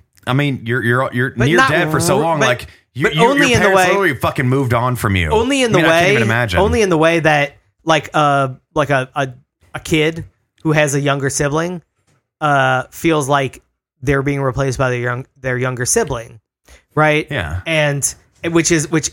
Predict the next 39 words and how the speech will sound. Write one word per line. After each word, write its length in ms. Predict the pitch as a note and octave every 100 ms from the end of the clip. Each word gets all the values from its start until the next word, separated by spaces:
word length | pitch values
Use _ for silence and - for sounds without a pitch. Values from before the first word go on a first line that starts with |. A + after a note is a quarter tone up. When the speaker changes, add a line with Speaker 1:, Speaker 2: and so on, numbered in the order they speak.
| -
Speaker 2:
is 180 | E3+ D3
a, 160 | C#3 D3
a 80 | D3+
real 600 | C3+ C#3+ C#3+ C3+ C3 C3+ -
phenomenon. 580 | - D3 D3+ A2+ B2+
It's 120 | C#3+ C#3+
not 120 | B2
like 160 | A#2+ B2
a, 220 | A2+ A2+ _ -
Speaker 1:
No. 180 | A#2+ E2+
Speaker 2:
like 140 | C#3+ C3+
a, 100 | C#3
a, 140 | D#3 D3+
a 80 | C#3+
weird, 320 | C3+ C3+ B2
crazy 320 | - C#3+ A#2
thing. 340 | B2 E3 C3+ C3 _ _ -
Like 140 | C3+
the 80 | B2+
older, 380 | F3+ C#3+ C3+ C3+ D3+
like 180 | C#3+ B2+
a, 240 | C3 B2
especially 440 | C#3 C3 E3+ - C#3+
like 200 | C3 B2
a, 200 | B2+ B2
a 80 | B2
ch-, 200 | - - -
a, 160 | D3 B2+ _ -
a 60 |
young 220 | C#3 C#3
child 580 | C3 C#3+ C#3 B2+ B2+ B2 - _ _ _
who 60 | C#3+
has 220 | C#3+ C3
a, 320 | C3+ B2+ B2+ C3+ _ _ _ _ _ -
a, 200 | D3+ C3+ C3 _ -
a 60 |
sibling 340 | - F#3 E3 C3
come 160 | C#3
around 360 | B2 A#2+ B2+ C#3+